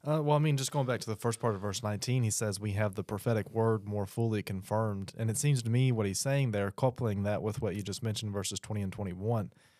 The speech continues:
that because of the things that they witnessed throughout the life of Christ, including the Mount of Transfiguration, not limited,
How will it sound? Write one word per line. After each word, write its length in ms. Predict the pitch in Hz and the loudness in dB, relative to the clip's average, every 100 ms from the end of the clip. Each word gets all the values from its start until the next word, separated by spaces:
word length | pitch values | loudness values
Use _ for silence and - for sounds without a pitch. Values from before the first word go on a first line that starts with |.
| _ _ _ - - _ | _ _ _ -20 -20 _
that 200 | 113 107 | 2 2
because 360 | 95 113 143 147 | 2 4 6 6
of 80 | 131 | 4
the 100 | 117 | 0
things 300 | - 139 117 | 4 4 4
that 100 | 104 | 2
they 140 | 107 | 0
witnessed 480 | 98 127 135 117 - | 4 2 4 0 0
throughout 220 | 117 107 | 2 2
the 100 | 107 | 2
life 260 | 101 110 107 | 0 0 0
of 140 | 92 - | -8 -4
Christ, 420 | 123 123 117 - | 2 2 2 0
including 840 | 113 - 160 165 123 101 98 101 | -2 0 4 4 4 0 -2 -2
the 120 | 113 | 0
Mount 380 | 107 113 104 - | 2 2 0 -4
of 120 | 104 | -4
Transfiguration, 920 | 110 113 104 117 101 107 120 120 120 131 | 0 0 0 -2 -2 -2 0 0 0 0
not 160 | 131 | 0
limited, 380 | 131 139 104 | 2 2 0